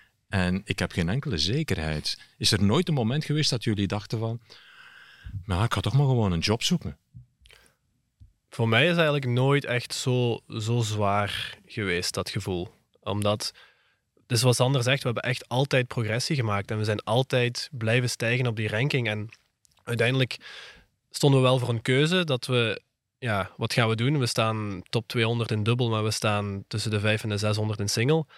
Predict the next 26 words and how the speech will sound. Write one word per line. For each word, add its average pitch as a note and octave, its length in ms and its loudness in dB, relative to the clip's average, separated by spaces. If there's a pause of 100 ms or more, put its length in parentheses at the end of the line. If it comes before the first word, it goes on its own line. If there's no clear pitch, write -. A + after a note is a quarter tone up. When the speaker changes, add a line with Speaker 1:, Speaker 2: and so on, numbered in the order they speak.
(200)
Speaker 2:
Dat A#2 120 2
was C#3 140 2
wel C3 140 2
een B2 60 -2
moment A#2 380 -2
van, A#2 340 -6
oké, A#2 400 0 (600)
misschien B2 420 0
gaat A#2 220 2
het G#2+ 160 -8
toch C3 240 -2
niet B2 160 2
lukken A#2 380 0
in G#2+ 140 -2
single E3 500 2
en A2+ 200 0
wordt A2+ 300 0
de A#2 140 -8
combinatie A2 560 -2
te A#2 100 -8
zwaar, A2+ 400 2
hadden A2 260 -6
allebei A2 360 -2
wel A2+ 160 -2
wat G#2+ 160 -2
blessures. A#2+ 680 -2